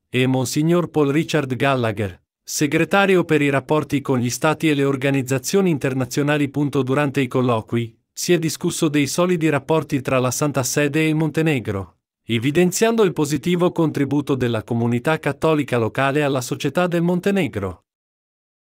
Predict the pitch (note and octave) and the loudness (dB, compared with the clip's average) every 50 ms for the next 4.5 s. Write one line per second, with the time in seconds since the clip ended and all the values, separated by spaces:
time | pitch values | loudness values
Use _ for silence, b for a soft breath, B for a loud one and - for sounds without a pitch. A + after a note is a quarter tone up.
0 | _ _ _ - - - C3+ C3 C3+ B2+ - - F3 - F3+ D#3+ - - E3 D#3+ | _ _ _ -16 -8 -4 -2 -2 -2 -2 -2 -2 0 0 0 -2 0 0 -2 0
1 | D3+ - F#3 F#3 - G3 F#3 F3+ F3 - E3+ D#3+ - E3 - - - G#3 G#3 G#3 | 0 0 0 0 2 0 0 0 0 -2 -2 0 0 -2 -2 0 0 2 2 2
2 | G3 F#3+ F#3 E3+ D#3 D#3+ D3 C#3 F#3 G3 F#3+ - F#3 F3+ E3+ D#3+ D3+ D#3+ D#3+ D#3+ | 2 2 0 2 0 0 0 2 0 0 0 0 0 0 2 2 2 2 0 -2
3 | - - - A3 A3+ A3+ G3+ E3+ - E3 D#3+ D#3 - F3 E3+ - - E3+ D#3+ - | -2 -2 0 0 2 0 0 0 0 -2 -2 0 0 0 0 2 2 0 0 0
4 | - F3+ D#3 B2 - - G#2+ G2 F2+ - | 0 0 0 0 -2 -6 -8 -8 -8 -12